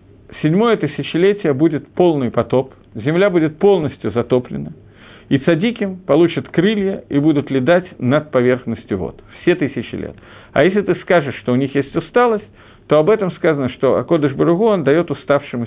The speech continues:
силы. Это всё, что нам известно про седьмое тысячелетие. То есть нам, это мне.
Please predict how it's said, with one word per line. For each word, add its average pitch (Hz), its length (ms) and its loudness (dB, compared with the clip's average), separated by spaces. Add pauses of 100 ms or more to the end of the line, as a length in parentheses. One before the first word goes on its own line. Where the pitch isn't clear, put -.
(100)
силы. - 220 -12 (1160)
Это 220 240 0
всё, - 260 0
что 196 180 -6
нам 147 180 0
известно 147 580 -2 (160)
про 135 300 2 (100)
седьмое 117 320 2
тысячелетие. 80 720 -10
То - 140 -4
есть - 180 -6
нам, 165 260 0
это 127 180 -2
мне. 101 280 -2